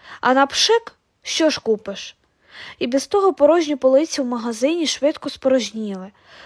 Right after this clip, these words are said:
а потім швидко заповнилися. Товари стояли нові, незнайомі і дорогі. Василько це дуже добре пам'ятав. Часто бігала вона з хлопцями подивитися на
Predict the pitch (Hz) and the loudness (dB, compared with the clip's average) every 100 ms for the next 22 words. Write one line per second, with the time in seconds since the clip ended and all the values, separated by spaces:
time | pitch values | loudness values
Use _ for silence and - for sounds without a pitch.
0 | - 254 392 392 262 - 277 294 269 226 | -4 0 2 0 -2 0 -2 0 0 0
1 | 214 208 202 196 190 185 - - - _ | -4 -6 -6 -8 -12 -12 -14 -18 -20 _
2 | _ - - 254 247 277 269 262 285 269 | _ -20 -2 2 4 6 4 0 0 2
3 | 269 262 254 262 262 330 359 - 233 240 | 6 6 4 0 0 -2 -2 -8 -8 -8
4 | 226 240 247 302 330 254 214 220 262 254 | -6 -2 0 2 0 -4 -6 0 2 2
5 | 220 180 180 185 _ _ _ 262 254 285 | -2 -8 -14 -14 _ _ _ -8 -6 -6
6 | 285 381 381 392 320 240 277 320 294 254 | -6 -6 -2 -2 -2 -4 -4 -2 2 2
7 | 240 220 220 214 202 196 190 - _ _ | 2 -4 -4 -8 -8 -12 -12 -16 _ _
8 | - - - _ 381 392 392 262 294 277 | -20 -20 -20 _ -4 0 0 0 2 4
9 | 254 240 240 - 240 240 - 254 254 262 | 4 0 -4 -4 -4 -4 -4 -6 -6 -4
10 | 349 302 254 302 277 294 277 | -2 4 2 2 -4 -4 -4